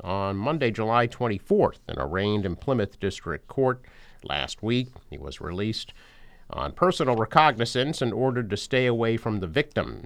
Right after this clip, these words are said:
The victim told police he was sucker punched by Saunders during an assault that was caught on surveillance video. Saunders has been placed on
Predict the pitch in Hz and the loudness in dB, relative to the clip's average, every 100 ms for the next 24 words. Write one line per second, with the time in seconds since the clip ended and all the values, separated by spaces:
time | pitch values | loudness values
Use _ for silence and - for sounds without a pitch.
0 | - 101 180 - 208 180 165 139 139 139 | -6 0 0 2 0 2 2 4 2 2
1 | 147 143 196 220 127 - 196 196 180 - | 2 0 -2 0 0 2 0 2 0 2
2 | - 101 71 - - 78 78 - 87 73 | 2 2 0 -6 -2 -2 0 2 2 2
3 | 78 127 151 - 101 104 90 78 76 - | 0 0 0 0 2 2 0 -2 -4 0
4 | 127 101 110 - 64 92 - 110 107 101 | 4 4 4 -2 -8 -8 -2 2 2 4
5 | 95 101 - - - - - - 82 82 | 2 0 -8 -20 -20 -20 -16 -6 -4 -2
6 | 95 95 90 - 90 143 110 64 50 - | 0 0 -2 -2 0 0 0 -6 -8 -10
7 | - - - 92 92 92 95 - - 67 | -14 -16 -4 0 0 0 -4 -6 -8 -8
8 | - 92 90 90 78 76 | -2 -2 0 0 0 0